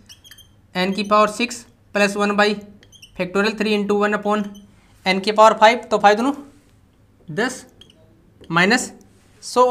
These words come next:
on, वन by n square कॉमन ले लेंगे, वन minus one by factorial three, n की पावर फ़ोर, n की power eight minus so on चलता रहेगा।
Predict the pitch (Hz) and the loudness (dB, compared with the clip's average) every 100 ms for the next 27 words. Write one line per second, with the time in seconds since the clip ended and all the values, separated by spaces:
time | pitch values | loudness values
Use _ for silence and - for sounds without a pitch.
0 | 254 277 - - _ _ _ _ _ _ | 4 2 -6 -20 _ _ _ _ _ _
1 | _ _ _ - 165 214 226 233 - - | _ _ _ -8 -4 0 2 0 -2 -12
2 | _ _ _ 190 220 220 240 233 220 233 | _ _ _ -4 -2 -2 -2 0 0 0
3 | 254 269 277 254 - - _ 160 175 214 | 0 -2 -2 -6 -8 -20 _ -6 -4 -2
4 | 214 214 208 - 160 180 202 214 208 185 | 0 -2 -6 -12 -8 -6 -2 -2 -2 -6
5 | 202 220 214 220 214 - - - - - | -6 -4 -4 -6 -8 -14 -20 -20 -20 -8
6 | 175 190 208 214 214 190 208 220 202 - | -4 -2 -2 0 -2 -2 -2 -2 -6 -18
7 | - _ _ _ _ - - - _ _ | -20 _ _ _ _ -20 -20 -20 _ _
8 | _ - _ _ _ _ - 180 196 202 | _ -20 _ _ _ _ -6 -4 -4 0
9 | 208 208 214 - - 185 208 214 - - | 2 2 -2 -10 -4 0 0 0 -10 -12
10 | 175 185 233 - - _ _ _ _ _ | -6 -4 -4 -8 -18 _ _ _ _ _
11 | - 220 226 226 220 254 262 269 | -2 2 2 0 0 2 4 2